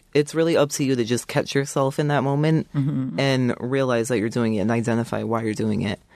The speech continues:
Speaker 2: Okay, so I'm gonna give you something to work on.
Speaker 1: Okay.
Speaker 2: I notice a lot of the times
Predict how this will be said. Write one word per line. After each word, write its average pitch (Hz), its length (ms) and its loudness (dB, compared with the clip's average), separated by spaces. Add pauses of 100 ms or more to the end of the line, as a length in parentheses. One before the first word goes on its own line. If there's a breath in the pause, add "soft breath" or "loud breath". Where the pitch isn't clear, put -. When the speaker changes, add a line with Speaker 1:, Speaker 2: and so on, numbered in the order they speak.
Speaker 2:
Okay, 175 240 2
so 185 640 -2 (520 soft breath)
I'm 151 140 0
gonna 160 160 2
give 180 220 0
you 190 80 0
something 143 520 0
to - 120 0
work 170 520 0
on. 135 640 2 (320)
Speaker 1:
Okay. 165 680 0 (160)
Speaker 2:
I 220 480 2
notice 165 500 0
a - 60 0
lot 139 420 -2
of 156 100 -2
the 214 120 -2
times 160 1040 -4